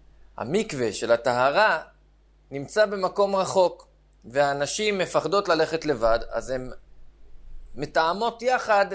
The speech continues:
שתי נשים ללכת, וזה נהיה מזה קול, ואז מגיעים רשעים ושומ-, ושמים לב לזה שאנשים הולכות מחוץ לעיר, ואז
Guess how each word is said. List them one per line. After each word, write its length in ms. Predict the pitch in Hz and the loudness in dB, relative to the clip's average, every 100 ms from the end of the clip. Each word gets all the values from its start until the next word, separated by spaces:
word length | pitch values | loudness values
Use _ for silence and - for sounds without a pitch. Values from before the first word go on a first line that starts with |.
| - | -10
שתי 320 | - 254 254 | -4 2 2
נשים 440 | 247 208 220 208 190 | 2 -2 0 0 2
ללכת, 640 | 190 180 - 160 143 - _ _ _ | 4 2 2 -2 -4 -12 _ _ _
וזה 320 | 113 151 143 175 | -2 0 0 -2
נהיה 260 | 180 196 | 2 2
מזה 640 | 196 165 175 202 185 147 120 _ _ _ _ _ _ | 0 -2 0 4 4 2 0 _ _ _ _ _ _
קול, 440 | - 165 135 135 151 - _ _ - | 0 4 4 0 -6 -18 _ _ -2
ואז 320 | 139 196 175 | 2 4 2
מגיעים 400 | 170 147 190 175 | -4 -4 -6 -4
רשעים 720 | 156 147 147 110 104 131 160 | -4 -4 -4 -4 -6 -8 -4
ושומ-, 500 | 143 135 - 147 139 - - | -2 -2 -2 -4 -4 -16 -10
ושמים 400 | 131 156 170 165 | -4 -2 0 2
לב 340 | 151 151 113 - _ - | 2 2 -2 -16 _ -8
לזה 240 | 123 156 | -4 -2
שאנשים 480 | 156 151 135 - 151 | 0 0 -2 -6 -4
הולכות 520 | 143 123 156 139 - - - - | -4 2 4 4 2 -20 -18 -10
מחוץ 380 | 120 165 - 120 | -2 -2 -2 -4
לעיר, 360 | 107 123 156 - _ _ - | -2 -4 -6 -12 _ _ -4
ואז 640 | 113 214 262 214 143 127 | 2 4 4 2 -2 -8